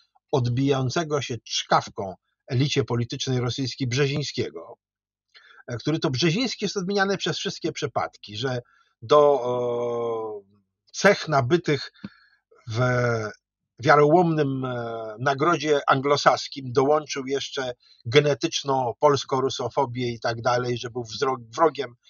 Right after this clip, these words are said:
numer jeden, kreatorem polityki e, i tak dalej, i tak dalej, to, mm, bardzo wysoko na tej, a może nawet w tej chwili na miejscu numer jeden,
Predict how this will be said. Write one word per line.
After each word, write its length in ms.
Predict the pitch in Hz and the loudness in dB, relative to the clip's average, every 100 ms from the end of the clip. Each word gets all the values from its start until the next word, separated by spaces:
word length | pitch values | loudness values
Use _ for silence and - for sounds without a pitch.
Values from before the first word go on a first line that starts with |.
| _ _ | _ _
numer 320 | 127 143 139 123 | -4 0 2 2
jeden, 500 | 123 147 139 135 127 - | 4 4 4 2 -2 0
kreatorem 680 | 139 131 - 151 143 127 120 | 4 4 6 6 6 2 -4
polityki 680 | 127 135 123 131 - 123 - _ _ _ _ - | -2 -2 -2 -6 -6 -8 -8 _ _ _ _ -6
e, 380 | 120 120 120 | -2 0 0
i 120 | - 139 | -2 2
tak 200 | 143 123 | 2 4
dalej, 300 | 135 135 123 | 0 0 -4
i 60 | |
tak 180 | - 98 | -6 -8
dalej, 360 | - - 226 285 - - - _ _ | -8 -6 -4 -6 -12 -20 -20 _ _
to, 380 | 151 147 170 170 - - | 2 4 4 2 -4 -4
mm, 220 | 139 135 - | -2 -2 0
bardzo 400 | 107 170 202 175 | 4 4 4 0
wysoko 880 | 139 127 131 101 - 95 117 214 - 123 | 0 0 0 -2 -6 -8 -4 -4 -6 -6
na 240 | 123 127 | -2 -2
tej, 520 | - 143 131 131 123 - _ _ _ _ | -2 -4 -4 -4 -6 -14 _ _ _ _
a 60 | 135 | -2
może 260 | 151 165 | 0 2
nawet 280 | 147 131 127 | 0 -2 -2
w 40 | - | -4
tej 100 | 135 | -4
chwili 200 | - 135 | -4 -4
na 120 | 123 | -2
miejscu 360 | 135 135 - | -4 -4 -6
numer 300 | 123 123 120 | -6 -4 -4
jeden, 520 | 127 117 92 101 127 | -4 -4 -6 -10 -12